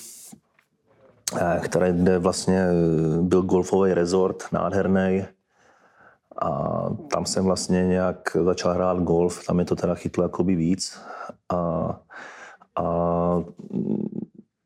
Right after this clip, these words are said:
chytlo mě to i tam, že vlastně my jsme ještě neměli zelenou kartu, že jo, tak jsem chodil s Jardou Plašilem, jsme chodili vlastně často, když jsme měli tu chvilku, tak si tam zahrát. A vlastně na té osmé jamce, když se patovalo, tak se vlastně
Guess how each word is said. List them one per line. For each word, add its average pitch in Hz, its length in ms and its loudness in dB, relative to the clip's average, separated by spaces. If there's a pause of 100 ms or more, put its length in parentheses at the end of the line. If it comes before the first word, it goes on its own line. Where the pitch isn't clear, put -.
(240)
chytlo 107 200 2
mě 107 100 2
to 117 160 2
i 101 60 2
tam, 95 220 0
že 95 80 0
vlastně 92 320 0 (800)
my 95 100 2
jsme 95 120 0
ještě 92 160 -2
neměli 92 220 2
zelenou 95 280 2
kartu, - 340 -2
že 87 100 -2
jo, 87 120 0
tak 90 100 -4
jsem 90 140 -2
chodil 92 240 0
s 87 40 -6
Jardou 87 240 0
Plašilem, 90 400 -2
jsme 90 260 0
chodili 90 380 0
vlastně 90 320 0
často, 90 420 -2 (300)
když 85 120 0
jsme 87 100 0
měli 90 180 0
tu 90 100 -2
chvilku, 92 460 -2 (1080)
tak - 100 -6
si - 80 -4
tam 92 160 0
zahrát. 85 420 0 (880)
A - 80 -2
vlastně 87 300 0
na 87 100 2
té 98 160 0
osmé - 340 0
jamce, 85 360 0 (800)
když 151 220 -2
se 208 100 -4
patovalo, 90 540 -2
tak 85 140 -4
se - 120 -4
vlastně 87 520 -2